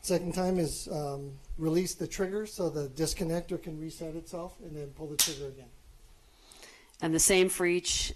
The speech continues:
Speaker 2: uh, s-, uh, consecutive round after that?
Speaker 1: Yes, ma'am.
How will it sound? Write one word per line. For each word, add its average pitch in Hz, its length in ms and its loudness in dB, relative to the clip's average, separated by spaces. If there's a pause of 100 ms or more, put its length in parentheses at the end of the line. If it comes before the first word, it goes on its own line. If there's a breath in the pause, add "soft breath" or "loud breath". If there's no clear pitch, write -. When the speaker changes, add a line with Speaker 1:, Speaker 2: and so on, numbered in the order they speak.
Speaker 2:
uh, - 40 -2
s-, - 240 4
uh, 151 300 2 (320)
consecutive 175 500 4
round 165 240 4
after 170 300 0
that? 220 320 -2
Speaker 1:
Yes, - 220 -8
ma'am. 147 100 -12